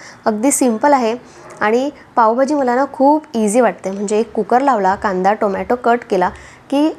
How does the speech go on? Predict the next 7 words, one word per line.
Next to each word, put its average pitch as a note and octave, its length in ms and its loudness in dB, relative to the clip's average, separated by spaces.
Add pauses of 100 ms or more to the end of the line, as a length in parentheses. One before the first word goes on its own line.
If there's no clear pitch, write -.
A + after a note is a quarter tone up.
(120)
अगदी A3 400 -2 (260)
खूप F#4+ 220 2 (180)
कमी C#4+ 260 2
वेळात B3+ 220 2 (100)
पावभाजी G#3 420 0
बनते G3+ 320 -2 (120)
आणि G#3+ 140 -2